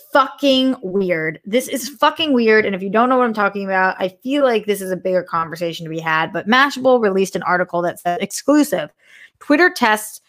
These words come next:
humanization prompts in effort to reduce toxic replies." So, eh, if you are like me, you read that and you think, "What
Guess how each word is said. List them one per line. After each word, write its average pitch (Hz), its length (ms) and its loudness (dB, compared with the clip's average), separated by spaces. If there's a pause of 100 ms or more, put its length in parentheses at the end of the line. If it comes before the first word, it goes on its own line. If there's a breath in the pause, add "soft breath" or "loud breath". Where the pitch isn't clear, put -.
(160)
humanization 254 1040 2
prompts 180 560 -2 (320)
in 233 220 -2
effort 269 360 0
to 262 120 -4
reduce 214 720 -4 (180)
toxic 226 640 -4
replies." 185 800 -4 (360)
So, 220 400 4 (520 loud breath)
eh, 226 80 0 (640)
if 247 180 -4
you 294 180 2
are 381 140 6
like 302 220 2
me, 190 500 -6 (220)
you 262 200 0
read 247 260 0
that 180 280 2
and 202 140 -4
you 202 100 -4
think, 190 300 -6
"What 226 440 -6